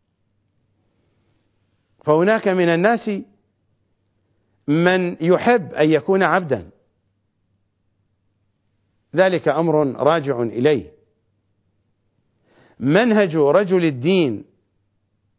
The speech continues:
الحمار هو الذي يستعبد الناس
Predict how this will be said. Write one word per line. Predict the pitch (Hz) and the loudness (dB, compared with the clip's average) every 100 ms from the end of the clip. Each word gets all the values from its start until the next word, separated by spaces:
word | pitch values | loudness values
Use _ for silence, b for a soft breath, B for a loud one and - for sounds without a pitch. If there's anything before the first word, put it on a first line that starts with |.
| _ _ _ _ _ _ _ _ _ _ - | _ _ _ _ _ _ _ _ _ _ -2
الحمار | 156 123 165 196 262 285 - _ _ _ _ _ _ _ _ - | -2 0 2 2 2 -2 -10 _ _ _ _ _ _ _ _ -6
هو | 135 151 | 0 2
الذي | 147 170 165 165 165 139 | 2 0 0 -2 -4 0
يستعبد | 151 - - 220 214 156 151 160 | -2 -2 -4 -2 -2 -6 -4 -2
الناس | 151 147 156 202 220 208 - - | -2 0 0 0 -2 -4 -12 -20